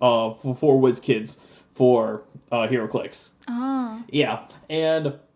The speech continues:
Speaker 1: I mean, if you guys don't know, like, I mean, HeroClix is, like, one of my favorite games. It's, like, one of my favorite, like, collectible games, 'cause, you know, unlike a card game, you actually had, like, figures, and I like figures.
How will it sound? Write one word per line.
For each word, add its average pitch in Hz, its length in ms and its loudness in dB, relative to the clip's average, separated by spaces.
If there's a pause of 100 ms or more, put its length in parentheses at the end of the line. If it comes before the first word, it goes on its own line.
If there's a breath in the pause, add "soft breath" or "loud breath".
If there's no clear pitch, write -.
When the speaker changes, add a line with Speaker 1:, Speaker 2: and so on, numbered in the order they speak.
(880)
Speaker 1:
I 185 120 0
mean, 190 140 0
if 175 120 -2
you 262 80 2
guys 262 160 0
don't 156 180 2
know, 147 180 2
like, 147 180 2
I 143 200 -2
mean, 131 400 -2
HeroClix 285 360 2
is, 185 100 -4
like, 160 240 2
one 131 140 2
of 120 60 -2
my 120 100 -6
favorite 113 260 0
games. 113 380 -4
It's, 127 120 0
like, 151 160 2
one 233 120 4
of 220 60 4
my 151 120 2
favorite, 139 320 2
like, 127 200 2
collectible 123 640 -2 (300 soft breath)
games, 123 400 0
'cause, 143 320 2 (640 soft breath)
you 175 140 0
know, 156 260 2
unlike 247 320 2
a 165 80 0
card 170 400 0
game, 156 340 0
you 160 160 2
actually 202 220 -2
had, 151 180 2
like, 131 180 -4
figures, 180 440 2
and 147 180 2
I 151 80 4
like 151 200 2
figures. 175 520 2